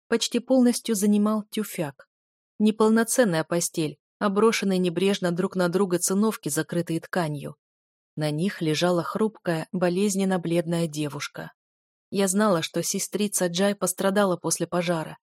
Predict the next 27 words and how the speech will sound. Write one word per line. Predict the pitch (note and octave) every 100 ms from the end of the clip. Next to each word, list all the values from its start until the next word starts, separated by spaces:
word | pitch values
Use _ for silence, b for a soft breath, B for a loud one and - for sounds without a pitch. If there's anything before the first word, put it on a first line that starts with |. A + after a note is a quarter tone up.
| _ _ -
но | G#3
не | G#3
представляла, | - G3+ - G3 G3 A3+ G#3+
насколько. | G#3 G3+ - D#3 D3 - - _ _ _ _ _ _
Левую | E3 F#3 F3 E3
щеку, | D3 - F3 F3 D3+
шею | - - F#3 F3+ E3
и | - F3+
видимую | G3 F#3+ F#3 E3+
в |
разрезе | E3 E3+ E3 F#3+ F3+
рубашки | E3 D#3+ F3 F#3 -
часть | D#3 - F3 D#3+
груди | D#3+ D#3+ D3 D#3+ G3+ - _ _
покрывали | - F3 F3+ F#3+ G3
неровные, | E3+ D#3 E3+ F#3+ G3 F#3 F3+
зловещего | - E3+ F3+ F#3 G#3+ - G#3+
вида | G3 F3+ F3+ F#3+
багровые | G3 E3+ D#3+ D3+ E3
рубцы. | E3+ F3 - - C#3 - _ _ _ _ _ _ _
Как | - A3+
специально | - A3+ - - B3 C4 E3
правая | - G#3+ F#3
сторона | E3 - E3 D#3+ D3 -
осталась | G#3 - A#3+ A3+ G#3+ -
идеально | G#3 F3+ G#3 G3+ F#3+
нетронутой, | F#3+ F#3+ G3+ F#3+ D3 C#3 C#3